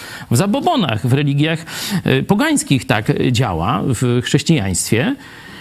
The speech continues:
jest jasno napisane, co człowiek sieje, to później będzie zbierał.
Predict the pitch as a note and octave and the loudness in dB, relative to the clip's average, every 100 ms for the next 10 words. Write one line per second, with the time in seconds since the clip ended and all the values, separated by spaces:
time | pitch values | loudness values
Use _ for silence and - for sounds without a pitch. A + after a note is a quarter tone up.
0 | - - - C#3 C3 E3 G3 F#3+ E3 D#3+ | -20 -20 0 2 4 2 2 2 2 2
1 | D3 G2+ E2+ - - - - - _ _ | 2 0 -4 -12 -20 -20 -20 -20 _ _
2 | _ - - - - - - - - - | _ -20 -20 -20 -20 -20 -20 -20 -12 -2
3 | D#3 G3+ G3+ F3 D#3 C#3 - C#3 F2+ - | 0 2 2 2 0 0 0 2 0 -6
4 | - - _ _ - - - - - - | -16 -20 _ _ -20 -20 -20 -20 -20 -20
5 | - _ _ _ _ _ _ _ - - | -20 _ _ _ _ _ _ _ -6 2
6 | G3 A#2+ C#2+ - - - _ _ - _ | 2 2 -4 -8 -12 -20 _ _ -20 _
7 | _ _ _ _ _ _ _ _ _ _ | _ _ _ _ _ _ _ _ _ _
8 | _ _ _ _ _ _ F2+ F#2+ B2+ A#2+ | _ _ _ _ _ _ 0 2 2 2
9 | F#2 - | -2 -4